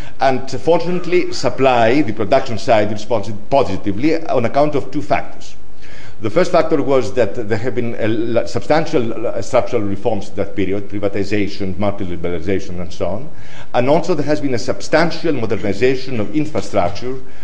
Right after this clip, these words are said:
roads, motorways, sports, networks, and so on, thanks partly also to the inflow of community funds. Things started to change, unfortunately,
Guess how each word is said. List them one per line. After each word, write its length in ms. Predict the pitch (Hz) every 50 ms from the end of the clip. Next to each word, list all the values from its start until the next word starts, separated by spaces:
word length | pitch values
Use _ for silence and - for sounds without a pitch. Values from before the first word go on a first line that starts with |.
| - - -
roads, 640 | - 98 120 131 127 123 123 120 117 - - - -
motorways, 680 | 92 98 127 135 - 135 120 98 110 123 117 117 120 -
sports, 1040 | - - - - - - - - - 127 117 120 117 - - - - - - - - - - - - - - -
networks, 500 | 127 135 127 - - 117 110 98 - -
and 140 | 107 101 -
so 180 | - 120 117
on, 280 | 117 131 143 147 - - - - - - -
thanks 340 | - 160 156 147 - -
partly 580 | - - - 170 165 180 175 180 180 180 185 185
also 420 | - - 135 143 139 - - 151
to 120 | 147 - 117
the 120 | 110 131
inflow 420 | - 135 131 - - 117 117 113 117
of 120 | 101 101
community 420 | - 98 101 104 101 98 101 95
funds. 580 | - - 104 87 82 - - - - - - - - - - - - - - - - - - - - - - - - - - - - - - - - - - - - 180 185 - - - - - - - - - - - - - - - - - - -
Things 280 | - 220 220 220 - -
started 500 | - - - - - 180 170 - 165 156
to 80 | 143
change, 420 | - - - 147 123 117 117 104 104
unfortunately, 880 | 101 98 - 147 147 143 139 139 131 - 131 139 131 123 - -